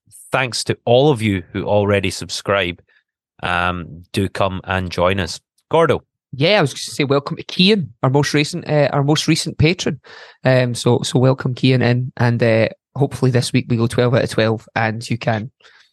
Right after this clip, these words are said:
Speaker 2: just, just be, be our lucky charm for, for getting into this year, 'cause, uh, yeah, eh,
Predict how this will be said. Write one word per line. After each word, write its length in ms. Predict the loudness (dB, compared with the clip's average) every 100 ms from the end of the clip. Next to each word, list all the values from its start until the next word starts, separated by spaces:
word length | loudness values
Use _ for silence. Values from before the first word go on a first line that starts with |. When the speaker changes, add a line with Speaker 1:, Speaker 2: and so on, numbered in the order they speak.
| _ _ _ -10
Speaker 2:
just, 400 | -10 -8 -12 -12
just 360 | -6 -4 -2
be, 240 | 0 0 2
be 180 | 4 4
our 140 | 4
lucky 320 | 2 0 -2
charm 320 | 0 -2 -2
for, 180 | -4 -6
for 200 | -2 0
getting 200 | 2 2
into 160 | 0 2
this 260 | 2 2
year, 180 | 2 0
'cause, 260 | 0 -2 2
uh, 180 | 2 2 -4 -20 -20 _ 0
yeah, 180 | 2 0 -6 -8
eh, 120 | -4